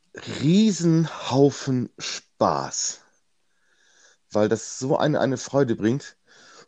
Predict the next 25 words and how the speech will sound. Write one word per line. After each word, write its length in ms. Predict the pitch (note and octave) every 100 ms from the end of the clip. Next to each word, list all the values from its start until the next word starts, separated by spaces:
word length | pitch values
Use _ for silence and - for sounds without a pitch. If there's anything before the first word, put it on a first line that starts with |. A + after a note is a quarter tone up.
| _
Und, 680 | - B2 A#2+ A#2+ A2+ - - -
ähm, 540 | A2+ A2+ A2 A2 G#2
wenn 120 | B2
man 140 | C3+ B2
dann 160 | C3+ B2
so 80 |
ein 60 | B2
bisschen 260 | C3 - C3+
nochmal 260 | A#2+ A2 - -
drauf 380 | - D3 - _
guckt 360 | - C3 - -
und 140 | E2+
in 120 | F2 G2+
die 100 | -
Tiefe 340 | - F#3+ F3
geht, 260 | - A#2 -
was 140 | A2
da 180 | A#2+ A2+
so 120 | F#2
an 100 | F#2
Soft 560 | - - - F#3 - -
Skills, 720 | - - G#2 F2 - - - -
ähm, 500 | G#2 G#2 G2+ G2 - _
vermittelt 460 | A#2+ G#2 G2+ G2 E2
wird, 320 | F#2+ - -